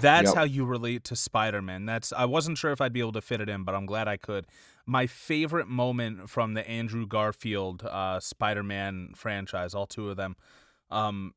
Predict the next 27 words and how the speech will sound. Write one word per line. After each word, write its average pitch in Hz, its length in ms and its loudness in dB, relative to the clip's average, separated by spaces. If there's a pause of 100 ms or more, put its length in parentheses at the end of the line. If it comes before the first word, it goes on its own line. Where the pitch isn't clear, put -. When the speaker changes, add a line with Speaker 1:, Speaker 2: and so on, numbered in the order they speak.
Speaker 1:
is 127 260 0
when 127 240 4
he, 123 400 0
Speaker 2:
<laughs> - 40 0
Speaker 1:
in 131 160 2
the 139 60 0
first 147 320 0
movie 123 280 0
where 107 240 -2
he's, 110 420 -4
uh, 104 240 -2
saving 113 460 -2
the 101 160 -2
father 107 360 0
and 98 160 -6
son 107 240 -2
from 101 200 -6
the 95 80 -4
car 98 440 0
that's 95 280 -6
about 98 260 -4
to 98 140 -6
fall 98 320 -2
off 95 160 -2
the 107 80 -8
bridge, 95 400 -4 (400)
and 113 320 2